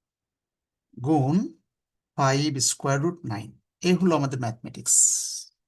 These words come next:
ফাইভ square root nine। তো স্বাভাবিকভাবে ওয়ান বাই ফাইভ square root nine মানে তিন তিরিককে নয়, এটার আর একটা মান হলো থ্রি গুণ ফাইভ গুণ তিন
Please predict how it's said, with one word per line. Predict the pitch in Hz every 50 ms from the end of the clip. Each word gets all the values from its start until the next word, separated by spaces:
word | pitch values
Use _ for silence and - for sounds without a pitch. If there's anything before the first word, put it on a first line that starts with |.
| _ _ _ _ _ _ _ _ _ _ _ _ _ _ _ _ _ _ _ _ _ _ _ _ _ _ _ _ _
ফাইভ | - 143 143 - - -
square | - - 55 - -
root | - - -
nine। | - - _ _ _ _
তো | - - -
স্বাভাবিকভাবে | - 220 214 240 233 233 196 208 233 233 233 233 190
ওয়ান | 202 202 208 208
বাই | 190 196 190 190 -
ফাইভ | 185 185 220 - - _ _ _ _ _ _ _ _ _ _ _ _ _ _ 175 - -
square | - - - 226 233 240
root | 240 220 190 208 190
nine | 190 208 214 220
মানে | 233 233 226 -
তিন | - 180 165 165 160 160
তিরিককে | 160 185 185 - - - 170 151 127 120
নয়, | 117 123 123 120 - 156
এটার | 143 170 175 165 151
আর | 143 151 147
একটা | - - 180 160 139 131
মান | 139 147 147
হলো | 165 202 220 214 - _
থ্রি | - 143 123 113 117 - _ _ _ _ _ _ _ _ _ _ _ _ _ _ _ _ _ _ _ _ _ _ - 151
গুণ | 170 214 185 190 - - - _ _ _ _ _ _ _ _ _ _ _ _ _ _ - -
ফাইভ | 196 196 208 233 240 226 - _ - 175 151
গুণ | 180 190 208 226 254 320 -
তিন | 214 180